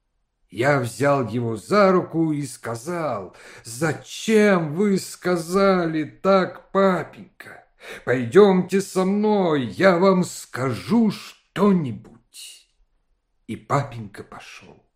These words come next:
Папенька пошел, и мы сели в трактир за маленький столик.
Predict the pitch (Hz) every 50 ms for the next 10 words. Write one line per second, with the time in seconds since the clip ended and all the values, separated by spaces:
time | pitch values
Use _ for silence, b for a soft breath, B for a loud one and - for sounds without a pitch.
0 | _ _ _ _ B B B B B B B - 202 208 202 196 190 - 156 160
1 | 156 123 135 135 - - - 98 92 - - - - - 160 196 208 202 196 196
2 | 196 185 180 175 175 185 175 - - 180 190 180 170 165 165 - - 131 131 135
3 | 127 - - _ - 214 220 220 208 185 151 127 B B B B B - - -
4 | - 165 170 196 202 196 190 185 170 175 - - 160 151 - - - - _ _
5 | _ _ - 127 107 87 - - - -